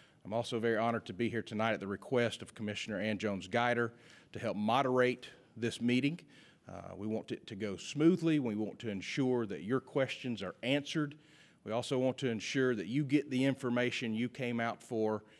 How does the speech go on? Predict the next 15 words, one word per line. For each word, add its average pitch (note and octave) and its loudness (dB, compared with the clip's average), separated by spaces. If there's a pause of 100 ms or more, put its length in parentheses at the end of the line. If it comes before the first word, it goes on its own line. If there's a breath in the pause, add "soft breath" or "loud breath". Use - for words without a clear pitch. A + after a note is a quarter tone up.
(140 soft breath)
in G#2 -4
this D3 4
type C#3 0
of A2 -2
weather, G2+ 0 (280 soft breath)
that - -10
you're D3 6
able D3 2
to C#3+ -2
leave D#3 4
with G2+ -6
some G#2 -4
of F2+ -4
those F#2+ -6
answers. - -8